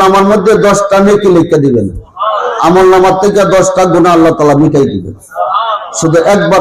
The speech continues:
দুরূদ শরীফ পড়লে। আর আল্লাহ রাসূল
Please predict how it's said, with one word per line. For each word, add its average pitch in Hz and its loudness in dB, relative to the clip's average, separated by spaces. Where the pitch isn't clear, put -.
দুরূদ 165 2
শরীফ 120 -2
পড়লে। 95 -8
আর 208 2
আল্লাহ 139 2
রাসূল 139 0